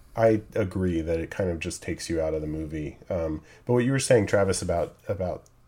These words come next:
this movie just not really feeling like a,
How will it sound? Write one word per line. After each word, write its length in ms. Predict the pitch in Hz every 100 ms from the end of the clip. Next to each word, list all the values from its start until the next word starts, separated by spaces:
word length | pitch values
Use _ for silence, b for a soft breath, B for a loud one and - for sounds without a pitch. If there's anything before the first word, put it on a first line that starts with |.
| _ -
this 200 | 95 87
movie 280 | 90 85
just 300 | 76 87 -
not 240 | 87 85 87
really 300 | 87 78 76
feeling 480 | - 92 85 82 80
like 260 | 78 76
a, 280 | 78 73